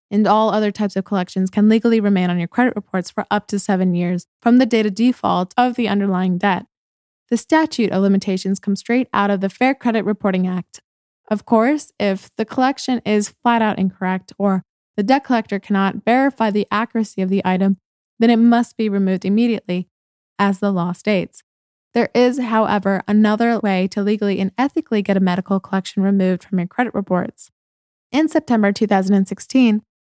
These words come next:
the credit reporting companies implemented a new policy whereby they began removing medical collections from credit reports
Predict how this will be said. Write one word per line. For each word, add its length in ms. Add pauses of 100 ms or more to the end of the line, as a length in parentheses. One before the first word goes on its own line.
(100)
the 80
credit 220
reporting 400
companies 500
implemented 560
a 80
new 200
policy 580
whereby 460
they 140
began 480
removing 540
medical 380
collections 500
from 160
credit 240
reports 560